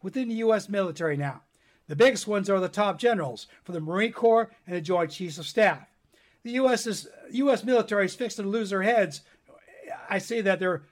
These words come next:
they're leaders within a couple of months if something doesn't give.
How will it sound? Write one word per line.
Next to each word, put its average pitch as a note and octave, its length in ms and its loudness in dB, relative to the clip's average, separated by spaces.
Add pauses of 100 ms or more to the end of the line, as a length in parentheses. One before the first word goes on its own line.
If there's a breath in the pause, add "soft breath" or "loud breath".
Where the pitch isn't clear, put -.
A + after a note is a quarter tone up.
(120)
they're F3 340 2
leaders G3+ 720 0
within G3 300 -2
a F3+ 60 0
couple G#3 340 -2
of F#3 40 -8
months F#3 360 0 (240 soft breath)
if D#3+ 100 -6
something G3+ 340 0
doesn't F#3 320 0
give. F3+ 380 -2